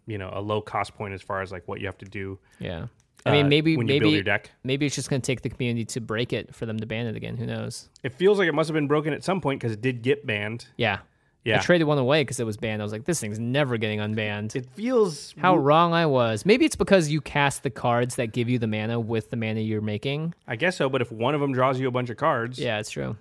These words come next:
Speaker 1: Yeah, I don't know. This feels, this feels like it could be banned again at some point. Um,
Speaker 2: Yeah.
Speaker 1: it just, it just fits right in there with what the other banned cards do.
Speaker 2: But it's unbanned, so go nuts, kids.
Speaker 1: Go <laughs> nuts. So have fun while it
Speaker 2: Yeah.
Speaker 1: lasts.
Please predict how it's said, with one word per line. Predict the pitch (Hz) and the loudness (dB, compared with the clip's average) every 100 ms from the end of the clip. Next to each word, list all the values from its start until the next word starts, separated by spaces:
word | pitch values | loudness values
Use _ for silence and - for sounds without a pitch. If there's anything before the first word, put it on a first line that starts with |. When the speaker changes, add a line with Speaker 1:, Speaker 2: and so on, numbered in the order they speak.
| _ | _
Speaker 1:
Yeah, | - 113 107 104 | -6 -2 -2 -2
I | 143 | -2
don't | 143 | 0
know. | 113 101 | -2 -6
This | 135 143 | -6 -6
feels, | - 160 147 131 117 - - | -2 0 2 0 -6 -14 -14
this | 156 156 | -8 -4
feels | 185 165 131 | 0 0 2
like | 127 127 | -2 -4
it | |
could | 104 107 | -8 -8
be | 107 110 | -4 -2
banned | 107 104 98 | 0 0 0
again | 98 95 95 - _ | -4 -4 -6 -12 _
at | 113 104 | -8 -6
some | 104 98 | -6 -6
point. | 101 98 95 | -6 -6 -4
Um, | 98 98 | -6 -4
Speaker 2:
Yeah. | - 113 - _ _ - | -8 -10 -16 _ _ -14
Speaker 1:
it | 117 | -8
just, | 135 113 _ - | -6 -6 _ -8
it | 127 | -4
just | 139 127 | -4 -6
fits | - 151 - | -2 -2 0
right | 120 113 | 0 0
in | 110 | -2
there | 104 | -2
with | 101 - | -2 -4
what | 104 | -8
the | - | -6
other | 98 95 | -8 -6
banned | 98 92 | -6 -8
cards | - 95 - | -10 -12 -10
do. | 104 98 - _ _ _ _ - | -10 -10 -12 _ _ _ _ 0
Speaker 2:
But | 170 | 2
it's | 190 | 4
unbanned, | 208 170 143 | 2 4 2
so | 131 135 | 0 -2
go | 127 | 0
nuts, | 131 147 127 | 0 0 -2
kids. | - 117 120 - _ | -2 -4 -4 -14 _
Speaker 1:
Go | 139 160 185 | 0 4 4
<laughs> | 196 | 4
nuts. | 220 175 - | 4 2 0
So | - 160 | -2 2
have | 185 196 | 4 4
fun | - 185 | 4 4
while | 160 165 | 4 4
it | |
Speaker 2:
Yeah. | 117 | 2
Speaker 1:
lasts. | 160 160 135 - - | 2 2 0 -6 -14